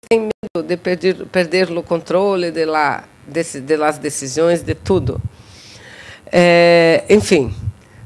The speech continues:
vamos passar acá. É, lutamos pelo quê? Primeiro, em la reforma política, acá já foi dito.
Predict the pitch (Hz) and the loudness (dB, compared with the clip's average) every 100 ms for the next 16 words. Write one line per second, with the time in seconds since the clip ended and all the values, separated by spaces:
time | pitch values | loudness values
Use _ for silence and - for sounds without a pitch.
0 | - 165 165 151 - 151 - 120 - - | -2 0 0 -4 -6 -6 -4 -4 -4 -6
1 | - - - - - - - - - 190 | -8 -8 -20 -20 -18 -18 -18 -4 2 4
2 | - - - - 233 247 277 269 269 - | 2 -4 -8 -4 0 4 4 6 4 2
3 | 262 233 226 - 147 123 127 - _ _ | 2 4 4 2 0 0 -8 -18 _ _
4 | _ _ _ _ _ _ _ _ _ _ | _ _ _ _ _ _ _ _ _ _
5 | _ _ 254 254 208 160 151 - 196 208 | _ _ 4 6 6 6 4 2 4 6
6 | 220 220 - 233 226 226 220 220 254 247 | 6 2 4 4 4 4 4 4 0 0
7 | 247 240 240 233 220 226 226 214 180 185 | 2 2 4 2 4 2 2 2 2 0
8 | - 117 | 0 -4